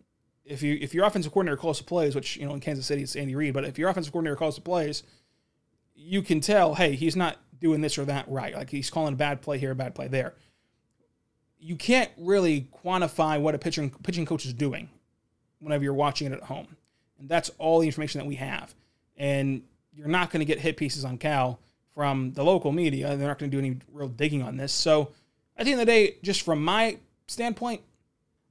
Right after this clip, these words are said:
I'd say fire him, a-, and not to be, like, the hot take person here or, like,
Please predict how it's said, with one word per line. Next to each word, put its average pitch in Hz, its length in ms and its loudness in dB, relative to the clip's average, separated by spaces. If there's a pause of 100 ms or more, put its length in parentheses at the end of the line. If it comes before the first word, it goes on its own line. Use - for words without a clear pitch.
(160)
I'd 214 240 4
say 262 180 4
fire 214 420 0
him, 247 240 -2
a-, 160 40 -4
and 156 180 0
not 196 180 0
to 196 60 -8
be, 185 80 -2
like, 160 160 0
the 139 80 -2
hot 151 260 -4
take 175 280 -2
person 139 340 -4
here 135 240 -2
or, 139 220 0
like, 143 260 -2